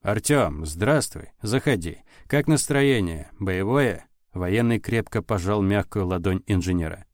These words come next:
"Все в порядке, Валентин". "Вот оно, Валентин.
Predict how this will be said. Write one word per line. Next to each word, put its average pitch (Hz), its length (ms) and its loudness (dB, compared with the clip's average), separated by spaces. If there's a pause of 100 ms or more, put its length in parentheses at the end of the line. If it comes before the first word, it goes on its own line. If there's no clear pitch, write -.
(200)
"Все 151 220 0
в - 60 -10
порядке, 123 420 -2
Валентин". 90 440 -2 (560)
"Вот 110 440 0
оно, 78 240 -8 (200)
Валентин. 101 680 -2